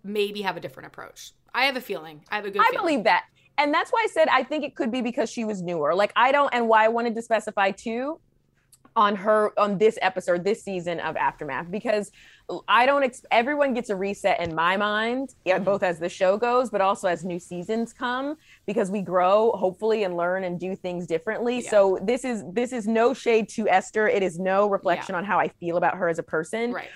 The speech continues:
Speaker 2: But in that interview, in this season, and in that moment, she was the only person that came on Aftermath that did not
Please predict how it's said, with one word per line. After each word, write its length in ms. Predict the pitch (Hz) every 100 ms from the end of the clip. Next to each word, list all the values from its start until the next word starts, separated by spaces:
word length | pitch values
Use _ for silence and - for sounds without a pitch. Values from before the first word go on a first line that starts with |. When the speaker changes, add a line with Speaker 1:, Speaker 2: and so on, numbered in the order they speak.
| - -
Speaker 2:
But 120 | -
in 160 | 220 240
that 200 | 254 226
interview, 360 | 226 208 202
in 200 | 196 202
this 160 | 208 -
season, 300 | 208 190 180
and 100 | 175
in 200 | 185 185
that 180 | 170 175
moment, 400 | 208 247 202 -
she 120 | 202
was 140 | 196
the 160 | 170 - -
only 340 | 240 262 269
person 420 | 262 240 233 190 180
that 140 | -
came 180 | 226 185
on 100 | 180
Aftermath 440 | 180 - 175 165 151
that 260 | 180 196 -
did 260 | 196 190
not 320 | 196 185 185